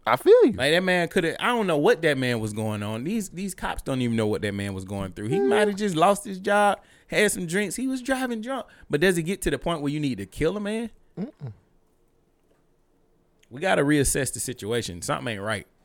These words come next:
Speaker 2: Something ain't working.
Speaker 1: <laughs> We'll say that for the last, I don't know how many years police have been ki-, for, damn. Police been killing people for a long time, buddy.
Speaker 2: Yeah.
Speaker 1: So, it's, it's not a simple,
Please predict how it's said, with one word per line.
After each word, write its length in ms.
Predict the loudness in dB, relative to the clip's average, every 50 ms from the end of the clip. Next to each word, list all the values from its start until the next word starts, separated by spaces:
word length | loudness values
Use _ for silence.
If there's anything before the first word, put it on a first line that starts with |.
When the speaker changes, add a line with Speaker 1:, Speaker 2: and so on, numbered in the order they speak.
| _
Speaker 2:
Something 240 | -8 -8 -6 -6 -6 -6
ain't 80 | -6 -6
working. 280 | -8 -8 -10 -12 -16 -20 _ _ _ -12 -8
Speaker 1:
<laughs> 600 | -6 -6 -4 -6 -6 -10 -12 -16 -10 -6 -6 -6 -6 _ -18 -20 -18 -18 -16 -14 -14 -16 -14 -14
We'll 360 | -12 -8 -6 -6 -6 -6 -8 -10
say 340 | -14 -6 -2 0 0 2
that 300 | 2 0 0 -2 -4 -4
for 180 | -4 -4 -2 0
the 60 | -2 -2
last, 540 | -2 0 2 2 4 4 2 0 -2 -6 -18 -20 -20 -20 -20 -20 _ _
I 60 | 0 4
don't 160 | 4 4 4
know 100 | 4 4
how 120 | 6 4 4
many 160 | 2 0 -2
years 200 | -2 0 -2 -2
police 280 | -2 -4 -4 -2 -2 -4
have 100 | -4 -6
been 160 | -6 -6 -4
ki-, 140 | -4 -4 -6 -6 -6
for, 380 | -2 0 2 4 4 2 0 -2 -8 -10 -8
damn. 340 | -2 0 2 0 0 -2 -6 _ -20 -20 _ _ -20 _ _ _ _ -20 -20 -20 _ _ _ _
Police 220 | -2 0 0 0
been 100 | 0 2
killing 200 | 2 2 2 2
people 200 | 0 -2 -2 -2
for 160 | 0 2 2
a 20 | 4
long 240 | 4 2 0 0
time, 360 | 0 -2 -2 0 0 0 2 2
buddy. 220 | 2 0 0 -2 -8 -16 _
Speaker 2:
Yeah. 180 | -20 -20 -20 -20 -20 -20 _ _ _ _ _ _ _ _ _ _ _ _ _ _ 0
Speaker 1:
So, 320 | 4 4 6 4 4 0 _ _ _ _ _ _ _ _ _ _ _ _ _ _ _ _ _ _ _ _ _ _ _ _ _ _ _ -20 -20 _ _ 2
it's, 320 | 4 4 4 4 0 0 6
it's 200 | 6 6 8 8
not 240 | 8 8 8 10 8
a 80 | 6
simple, 560 | 4 2 -2 -2 0 0 2 2 2 0 -2